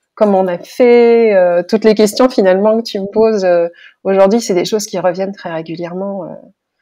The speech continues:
de la part des gens, soit parce que, euh, ça leur fait envie, soit tout simplement parce qu'ils sont, ils s'intéressent, euh,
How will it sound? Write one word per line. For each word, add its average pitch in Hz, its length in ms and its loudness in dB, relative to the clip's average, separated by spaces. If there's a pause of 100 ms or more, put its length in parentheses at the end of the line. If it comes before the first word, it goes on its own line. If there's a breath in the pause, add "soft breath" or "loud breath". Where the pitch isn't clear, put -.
(440)
de - 80 -2
la 190 160 6
part 190 160 4
des 208 100 4
gens, 320 180 4
soit 254 200 2
parce 202 260 0
que, 220 100 -4
euh, 208 420 2
ça 185 160 0
leur 180 200 2
fait 190 140 -4
envie, 220 240 4
soit 208 160 -2
tout - 120 -12
simplement 175 380 -6
parce - 160 -14
qu'ils 160 160 -16
sont, 147 220 -12
ils 147 120 -12
s'intéressent, 160 640 -10
euh, - 140 -20